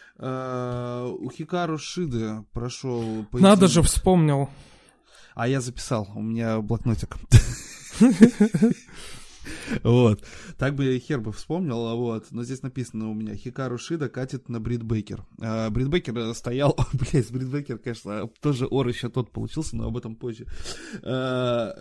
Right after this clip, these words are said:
Speaker 1: Хикар-, э, короче говоря, Брит Бейкер, э, стояла, э, со стороны хилов. Щас, э, на всех еженедельниках одна, с одной стороны фейсы стоят, с другой хилы. И Хикару Шида пока дралась, э, с, э, девушкой, Анна Джей, да, по-моему, она с ней как раз и дралась.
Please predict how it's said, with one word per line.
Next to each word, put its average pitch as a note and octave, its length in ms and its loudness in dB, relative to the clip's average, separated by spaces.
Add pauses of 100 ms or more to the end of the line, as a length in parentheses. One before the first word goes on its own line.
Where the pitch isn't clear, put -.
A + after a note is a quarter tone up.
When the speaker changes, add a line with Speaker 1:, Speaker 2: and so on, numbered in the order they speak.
Speaker 1:
Хикар-, D3 440 -8
э, B2 680 -6
короче C3+ 320 -10
говоря, C3+ 180 -4
Брит C3+ 240 -6
Бейкер, D3+ 440 -6
э, A#2+ 320 -4
стояла, A#2 1120 2
э, - 40 2
со B2 100 0
стороны C3 400 4
хилов. D3 420 4
Щас, - 320 -2
э, G#2+ 160 2
на A2 160 0
всех A#2+ 240 2
еженедельниках A2+ 640 0
одна, A2 240 -4
с - 100 -6
одной B2 220 2
стороны A#2+ 320 0
фейсы B2+ 300 0
стоят, A2 240 -2
с - 20 -20
другой A2 240 -4
хилы. E3+ 360 -2 (500)
И B2 160 -6
Хикару D3+ 360 -2
Шида F3+ 280 -2
пока B2+ 260 -2
дралась, B2 480 -2
э, A2+ 600 -4
с, - 340 -12
э, G#2+ 840 -6
девушкой, C3 760 -4
Анна B2+ 280 0
Джей, A#2+ 220 4
да, C3 140 4
по-моему, A2 360 2
она A2 140 2
с - 120 -4
ней A2+ 80 4
как - 180 -6
раз G#2 240 -2
и A2 60 -2
дралась. A2 500 2